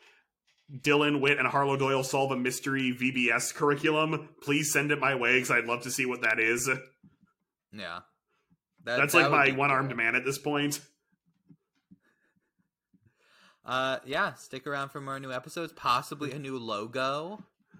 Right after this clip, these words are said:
Speaker 1: Yeah, how's that going?
Speaker 2: It's almost done. I've seen it. Um, I forgot to tell my wife, who's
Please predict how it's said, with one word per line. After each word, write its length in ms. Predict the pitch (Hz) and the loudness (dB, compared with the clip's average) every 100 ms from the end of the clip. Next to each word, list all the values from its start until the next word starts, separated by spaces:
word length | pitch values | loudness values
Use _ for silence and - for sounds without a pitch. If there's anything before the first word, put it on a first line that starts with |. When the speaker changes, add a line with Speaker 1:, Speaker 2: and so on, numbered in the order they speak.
| _ _ - _ - - _ | _ _ -20 _ -20 -20 _
Speaker 1:
Yeah, 140 | 170 165 | 2 4
how's 240 | 220 269 | 4 4
that 220 | 277 151 | 2 2
going? 500 | 151 147 104 113 147 - - _ _ _ _ | 0 0 -2 -4 -8 -8 -18 _ _ _ _
Speaker 2:
It's 180 | 127 127 | -16 -10
almost 360 | 98 87 - - | -10 -10 -18 -18
done. 180 | 87 85 | -18 -6
I've 180 | 175 196 | -4 -4
seen 300 | - 226 151 | -6 -6 -6
it. 220 | 92 90 - _ _ _ _ - | -10 -12 -20 _ _ _ _ -6
Um, 460 | 123 120 110 107 - _ _ _ | -2 -2 -4 -8 -18 _ _ _
I 160 | 135 143 | -4 -4
forgot 720 | - 156 135 131 185 196 - - | -6 -8 -4 0 0 0 -10 -16
to 80 | 175 | -16
tell 260 | - 143 135 | -8 -4 -2
my 180 | 117 104 | -2 -6
wife, 420 | 104 104 98 - | -4 -4 -6 -12
who's 280 | 107 - | -16 -16